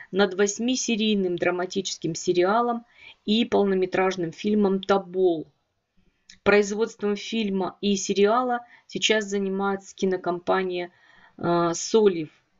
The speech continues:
и режиссер Игорь Зайцев при поддержке Фонда кино и правительства Тюменской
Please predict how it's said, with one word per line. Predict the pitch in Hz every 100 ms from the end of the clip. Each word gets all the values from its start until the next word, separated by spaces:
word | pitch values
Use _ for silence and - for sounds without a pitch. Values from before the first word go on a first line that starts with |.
| _ _ _ _ - - _ -
и | 202 208
режиссер | 190 190 180 185 - 226 226 -
Игорь | 196 180 196 -
Зайцев | 175 175 185 151 - - - _ _ - -
при | - 202
поддержке | 196 185 190 180 - 175
Фонда | - - 190 170 -
кино | 180 190 190 226 254
и | - 185
правительства | 180 175 190 202 196 - 190
Тюменской | 185 170 165 170 - 170